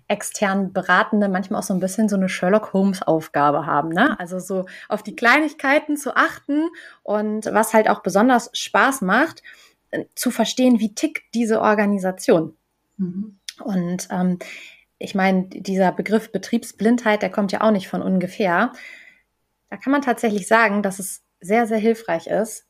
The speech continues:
Speaker 1: wenn man sich mal jemanden von extern mit dazu holt, weil der noch nicht vom System assimiliert ist, ne? Also wir sehen dann vielleicht vieles noch mal mit einer ganz anderen Brille, weil wir halt einfach gar nicht zum Alltag gehören und deswegen haben wir mehr Distanz und, und mehr Abstand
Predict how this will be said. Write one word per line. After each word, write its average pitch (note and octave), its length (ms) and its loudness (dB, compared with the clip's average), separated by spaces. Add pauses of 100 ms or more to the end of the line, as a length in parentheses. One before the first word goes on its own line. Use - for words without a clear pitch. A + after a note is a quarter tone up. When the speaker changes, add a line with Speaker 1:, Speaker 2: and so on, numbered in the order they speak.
Speaker 1:
wenn G3 160 0
man G#3+ 160 2
sich G#3 180 -4
mal F#3+ 140 -2
jemanden G3 280 -4
von F#3 160 -6
extern F#3+ 460 -4
mit F#3 140 -2
dazu C#4 400 0
holt, G3 400 2 (180)
weil B3 380 4
der G#3+ 160 2
noch F#3+ 160 -2
nicht A#3 280 0
vom F#3+ 200 0
System G#3 680 0 (200)
assimiliert F#3+ 720 2
ist, D#3 300 -6
ne? G#3 260 -2
Also F3+ 320 0 (300)
wir F#3+ 180 -2
sehen G#3 240 4
dann G3 140 -2
vielleicht F#3 320 -4
vieles G#3 280 -2
noch F#3+ 140 -4
mal F#3+ 100 -2
mit F#3+ 140 -2
einer F#3 120 -2
ganz F#3+ 260 2
anderen E3 360 -2
Brille, C#4+ 380 4
weil F#3+ 160 2
wir A3 180 0
halt A#3 200 -4
einfach A3+ 300 -2
gar B3 140 2
nicht B3 160 -2
zum A#3+ 140 -2
Alltag G#3 380 0
gehören E3+ 340 -2
und F#3+ 180 -4
deswegen F#3+ 320 -2
haben F#3+ 120 -4
wir F#3 160 2 (240)
mehr A#3 180 8
Distanz A#3+ 540 0
und, G3 360 -2
und F#3+ 200 -4
mehr F#3 200 0
Abstand D#3+ 560 -4